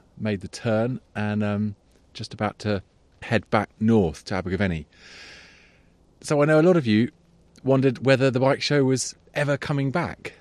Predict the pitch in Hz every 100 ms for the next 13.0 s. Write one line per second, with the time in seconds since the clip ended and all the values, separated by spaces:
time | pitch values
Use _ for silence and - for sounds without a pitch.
0 | - 104 107 104 117 123 127 - 117 104
1 | _ - - _ - 107 110 117 117 104
2 | - 120 123 123 - 117 113 117 - 104
3 | 110 107 - 92 76 - - 82 - -
4 | 82 78 76 - - _ - 135 139 135
5 | - - - 117 120 123 117 107 101 123
6 | - 117 107 98 113 - - 104 101 -
7 | - - - _ - _ _ _ - 123
8 | 104 107 98 101 90 90 _ _ _ -
9 | 98 98 85 - 85 76 - - _ -
10 | - - _ _ 85 82 80 104 98 -
11 | 90 80 - 156 156 - - - _ _
12 | _ _ _ - 104 92 90 - -